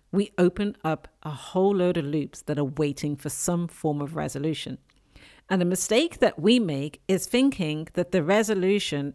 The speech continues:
is getting the person to be and do as we want, or that the resolution is us changing ourselves in some way to try to change the outcome and force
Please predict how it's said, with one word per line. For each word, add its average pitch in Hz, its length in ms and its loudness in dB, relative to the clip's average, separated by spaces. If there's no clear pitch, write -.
is 160 160 -2
getting 170 340 0
the 175 100 -6
person 151 540 -4
to - 100 -12
be 147 340 -2
and 147 180 -4
do 139 380 -4
as 135 320 -6
we 135 160 -6
want, 156 400 -6
or 220 480 8
that 196 220 4
the 180 120 4
resolution 190 1000 2
is 180 1200 2
us - 640 0
changing 196 580 2
ourselves 160 840 -2
in 175 160 2
some 202 420 2
way 147 300 -2
to 156 100 -10
try 175 460 0
to - 220 -10
change 190 480 -2
the - 220 -6
outcome 147 560 -4
and 175 140 -4
force 165 600 0